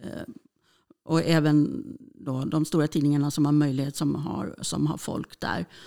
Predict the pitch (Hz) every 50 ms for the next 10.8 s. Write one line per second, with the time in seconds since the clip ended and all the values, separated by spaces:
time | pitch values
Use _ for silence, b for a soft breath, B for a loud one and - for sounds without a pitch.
0 | b b b b b _ - 165 156 160 175 175 175 175 170 160 147 165 151 147
1 | 156 143 156 - - - - - 160 151 151 - - 165 - - 233 214 202 185
2 | - - - - - - b b b b b - - 175 160 180 180 175 165 -
3 | 226 220 202 185 175 180 - - - 156 160 156 151 151 - - 160 156 156 156
4 | 151 151 151 151 151 - 175 160 - 247 226 202 170 151 139 139 - 127 - -
5 | 151 151 143 - - - 151 B B B B B B 156 - 151 151 165 160 -
6 | - 160 156 151 143 - _ _ _ - - 160 156 147 143 143 139 135 _ _
7 | - - 185 165 151 139 139 135 147 - - - 240 269 285 247 226 214 196 180
8 | 165 147 135 - - - - - - - - - - - _ _ _ _ _ _
9 | _ _ _ 269 - 156 156 147 151 147 151 165 175 202 190 175 165 160 156 160
10 | b b b b b b b b b _ _ - - - -